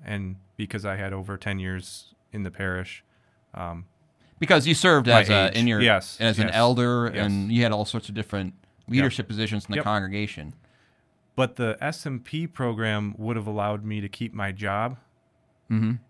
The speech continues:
Speaker 1: and I thought that I would have a hard time focusing.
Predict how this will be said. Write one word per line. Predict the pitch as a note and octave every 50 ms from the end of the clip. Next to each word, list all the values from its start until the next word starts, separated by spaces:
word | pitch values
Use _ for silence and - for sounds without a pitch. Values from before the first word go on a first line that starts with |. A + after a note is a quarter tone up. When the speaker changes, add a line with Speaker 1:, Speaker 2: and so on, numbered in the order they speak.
| _
Speaker 1:
and | - G#2+ G#2 G#2 G#2 G2+ G2+ G2 - - -
I | G#2+ G#2+
thought | - - A2 G#2 G2+ G2+
that | G#2+ G2+ F#2+ F#2+
I | F#2+
would | F#2+ F#2+ F#2+
have | G#2+ F#2+ F#2
a | F#2
hard | G#2 G2+ F#2 F#2
time | - - G#2 F#2+ F#2+ F#2 F#2 F2 - _ _ _ _ _ _ _ _ _ _ _ _ _ _ _ _ _ _ _ _ _
focusing. | - - B2+ A#2 G#2 - G#2+ - - A2 G#2 G2+ G2 G2 G2+ -